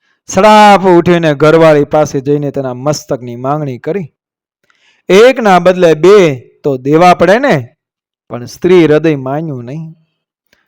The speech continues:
અને ખાગદે પટેલ ડાયરામાં પાછા ફર્યા અને જાહેર કર્યું કે તેઓ પોતાના મસ્તકનું દાન કરે છે અને પોતાની સ્ત્રીના માથાના બદલે સવા લાખ સોના મહોરો આપે.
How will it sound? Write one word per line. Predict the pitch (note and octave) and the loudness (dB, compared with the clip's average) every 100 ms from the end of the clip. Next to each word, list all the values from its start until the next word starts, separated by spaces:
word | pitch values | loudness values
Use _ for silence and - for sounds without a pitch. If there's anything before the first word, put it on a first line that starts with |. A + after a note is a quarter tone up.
| _ | _
અને | - A2+ | -20 -16
ખાગદે | - F3 G#3+ A3 F3+ | -2 2 4 4 2
પટેલ | E3 E3+ E3 D3 | 2 0 -2 0
ડાયરામાં | D#3+ E3+ D#3+ D3 B2 | 2 2 0 -4 -8
પાછા | - C3 C3 F3+ | -4 -4 -2 -2
ફર્યા | C3+ A#2+ A2 A2+ _ _ _ _ _ _ _ - | -4 -8 -12 -20 _ _ _ _ _ _ _ -20
અને | B2+ B2 | -16 -6
જાહેર | D3+ F3 A3+ B3 | 0 2 4 2
કર્યું | F3+ E3 D#3+ F3 A3 C4+ - _ _ | 2 2 4 4 4 2 -4 _ _
કે | C#3+ | -12
તેઓ | B2+ D#3 D3 | -4 0 0
પોતાના | D3+ D3+ D3 C3 | 0 -4 -4 -6
મસ્તકનું | A#2+ C3+ F3+ - - F3+ E3 C#3+ D3 | -8 -2 -2 0 0 -2 -2 -6 -2
દાન | D#3 F#3 D#3+ | 0 0 -2
કરે | - B2 C3+ E3+ | -8 -6 -4 -4
છે | - B2 B2 _ _ _ _ - | -6 -16 -20 _ _ _ _ -18
અને | B2 | -14
પોતાની | A2 D#3 D#3 D#3 D3 C#3 | -4 -2 0 -2 -4 -8
સ્ત્રીના | - D3 D3+ D3 C3 | -10 -8 -6 -4 -6
માથાના | B2+ C#3+ D3 D3 D#3+ E3+ G3+ E3 _ _ - | -6 -6 -4 -4 0 0 -2 -8 _ _ -8
બદલે | C#3+ D3 E3 C3 A2+ _ _ _ - - | -6 -2 0 -2 -6 _ _ _ -18 -8
સવા | D3 C#3+ | -2 -2
લાખ | C3 C#3 F3+ G#3+ G#3 | -2 0 4 4 2
સોના | - - D#3 D#3 D#3 C#3+ | -4 -10 -4 -2 -2 -2
મહોરો | D3 C#3+ B2 | -4 -6 -6
આપે. | A2 A#2+ E3 C#3+ A#2 | -8 -4 -2 -2 -4